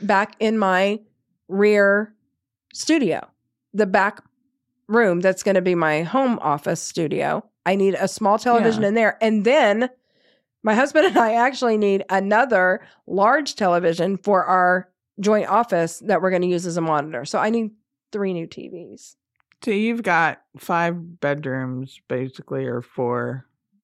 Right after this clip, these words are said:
Speaker 1: I have three bedrooms.
Speaker 2: Yeah, but
Speaker 1: Yeah.
Speaker 2: there's one that could be also
Speaker 1: Uh,
Speaker 2: made
Speaker 1: uh, yeah.
Speaker 2: into.
Speaker 1: Yeah.
Speaker 2: Typically, when they list those houses,
Speaker 1: Yeah.
Speaker 2: they're like,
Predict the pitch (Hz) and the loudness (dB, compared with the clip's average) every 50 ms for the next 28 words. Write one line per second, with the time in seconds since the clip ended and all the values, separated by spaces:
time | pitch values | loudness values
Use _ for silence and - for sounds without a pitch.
0 | _ _ _ _ _ _ _ - - - 302 294 208 202 185 185 185 175 - - | _ _ _ _ _ _ _ -14 -6 -4 -2 0 0 2 2 0 0 -2 -6 -12
1 | _ _ _ _ _ _ _ _ _ _ _ _ _ _ _ _ _ _ _ _ | _ _ _ _ _ _ _ _ _ _ _ _ _ _ _ _ _ _ _ _
2 | _ - 226 214 226 233 247 262 240 220 - 233 202 190 175 190 165 156 151 147 | _ -8 -4 -2 0 0 0 0 -2 -2 0 0 2 2 0 0 -2 0 0 -2
3 | 160 190 202 202 - - - - 220 208 196 180 175 170 165 165 175 170 160 151 | -2 -4 -6 -8 -12 -14 -12 -6 -4 -2 0 0 0 0 0 -2 -2 0 0 0
4 | 147 - - _ 190 208 196 170 127 139 175 180 175 170 175 175 175 175 170 165 | -2 -2 -6 _ -4 0 0 0 0 0 -4 -6 -6 -4 -2 0 0 0 -2 -4
5 | 185 170 165 165 160 156 147 135 - 180 160 160 156 147 135 131 131 139 135 - | -4 -2 -2 -2 0 -2 -4 -4 -4 -6 -6 -4 -2 -2 0 0 -2 -2 -4 -4
6 | 151 135 123 127 202 190 131 131 135 190 175 175 139 135 - - 127 123 117 113 | -4 -2 0 2 2 2 2 2 0 0 2 0 0 -2 -4 -4 -4 -4 -4 -6
7 | 135 135 _ - 185 - - - - - - - - - - - 233 190 196 185 | -6 -8 _ -6 -6 -6 -6 -8 -16 -20 -20 -20 -20 -8 -4 -2 0 0 0 -2
8 | - 185 190 185 175 165 160 170 170 170 165 165 160 165 165 175 - - 180 160 | 0 0 2 2 2 0 0 -2 0 0 0 0 2 2 0 0 -2 -2 -2 -2
9 | 156 156 - - 143 131 131 127 135 139 - - 175 185 190 226 180 160 156 143 | -2 -2 -2 -4 -2 -2 0 -2 -2 -4 -4 -2 0 0 2 2 0 0 -2 -2
10 | 131 135 135 147 170 - - | -2 -2 -2 -4 -6 -8 -10